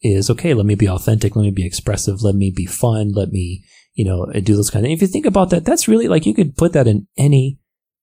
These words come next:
you know, these two opposing extremes, these opposing dynamics, this, this dance of life, which is created by two opposing forces. This is everywhere. And this is my whole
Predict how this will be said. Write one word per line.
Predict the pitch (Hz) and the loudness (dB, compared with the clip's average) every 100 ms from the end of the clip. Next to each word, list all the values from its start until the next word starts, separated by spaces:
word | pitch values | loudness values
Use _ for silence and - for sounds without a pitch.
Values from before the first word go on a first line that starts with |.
| _ - | _ 0
you | |
know, | 104 | 4
these | 123 135 | 4 2
two | - 143 135 | 2 4 4
opposing | 110 - 123 117 110 98 | 2 4 4 6 4 0
extremes, | - - 107 104 98 | -2 0 2 2 0
these | 98 90 | -2 -2
opposing | 95 - 120 113 110 | -2 2 4 4 2
dynamics, | 101 98 98 101 98 - | 2 0 -2 -2 -4 -4
this, | 98 101 | -6 -6
this | - 117 - | -2 -2 0
dance | - 110 117 - | 2 2 2 0
of | 101 | 0
life, | 90 98 82 - | -2 -2 -4 -4
which | 95 104 | -4 -6
is | |
created | - - 101 98 | -6 -4 -2 -2
by | 90 90 | -2 -6
two | - 117 | -4 -2
opposing | 104 - 104 98 95 | -2 -2 -2 -2 -4
forces. | - 98 104 - - - _ - _ - | -6 -4 -4 -4 -10 -14 _ -20 _ 0
This | 151 | 4
is | 160 135 | 4 4
everywhere. | 117 117 95 - - | 4 4 2 -4 -4
And | 104 | 0
this | 110 123 | 2 2
is | 113 | 2
my | 110 | 0
whole | 98 101 95 98 | 0 0 0 0